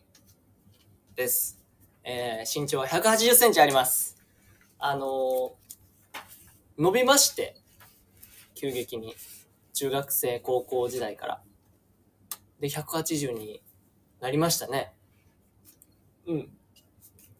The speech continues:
だからね、その、たまにね、「また伸びた」って言ってもらえることがあるんですけど、あの、全然伸びてな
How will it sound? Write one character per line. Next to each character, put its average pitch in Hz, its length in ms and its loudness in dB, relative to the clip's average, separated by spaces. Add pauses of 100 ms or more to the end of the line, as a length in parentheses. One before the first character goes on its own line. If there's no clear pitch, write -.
(800)
だ 165 100 -2
か 151 80 0
ら 135 80 -2
ね、 113 320 -8
そ - 140 -6
の、 127 280 -6 (1000)
た 247 120 -4
ま 302 140 6
に 302 120 2
ね、 196 360 0 (840)
「ま 170 140 -4
た 262 100 -2
伸 277 140 0
び 285 120 0
た」 - 140 0
っ - 100 -12
て 107 440 -8 (520)
言 147 120 -8
っ - 20 -10 (680)
て 165 180 -2
も 160 160 0
ら 170 120 4
え 170 60 6
る 170 80 4
こ 160 120 -2
と - 100 -2
が 101 100 0
あ 120 60 2
る 185 100 2
ん 170 80 0
で - 80 -8
す - 140 -2
け - 80 -12
ど、 - 340 -4 (720)
あ 120 160 -4
の、 110 360 -10 (1600)
全 156 220 -4
然 196 120 2
伸 143 80 2
び 151 120 -2
て - 80 2
な - 60 0